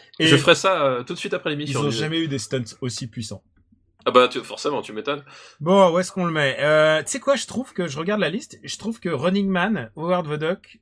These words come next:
Speaker 1: tous ces films, euh, ouais, je pense que le, il y a un truc, il y a un truc entre tout ça, quoi.
Speaker 2: Bah écoute, euh,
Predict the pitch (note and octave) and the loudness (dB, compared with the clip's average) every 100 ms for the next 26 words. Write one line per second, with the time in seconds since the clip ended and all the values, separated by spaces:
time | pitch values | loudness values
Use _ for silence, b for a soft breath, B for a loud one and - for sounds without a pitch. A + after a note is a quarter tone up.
0 | - G#3 G#3 - D#3+ - F#3 F#3 D#3 B2+ | -6 -6 -4 -6 -8 -6 -4 -4 -4 -6
1 | - _ _ _ - D#3 B2+ B2+ B2 B2 | -10 _ _ _ -8 -4 -2 0 0 -2
2 | B2 B2 B2 B2+ B2+ - _ _ _ _ | -2 -2 -2 -4 -6 -10 _ _ _ _
3 | _ F#2 A#2+ C3 C#3+ F3+ G3 D#3 C3+ A2+ | _ -20 -12 -6 -2 0 0 0 -2 -4
4 | - F#3+ - E3 B2 _ _ _ - D3+ | -8 -8 -4 -6 -6 _ _ _ -14 -8
5 | D3 D3+ A3+ A3+ E3+ D3 C#3 G3 E3+ C#3+ | -8 -8 -8 -6 -4 -4 -4 -8 -8 -8
6 | C3+ C3+ A2 G2+ G2+ F2+ _ _ _ _ | -12 -10 -8 -8 -8 -16 _ _ _ _
7 | _ B B B C3 C#3+ C#3+ B3+ D#3 C#3 | _ B B B 6 6 4 -6 -4 -4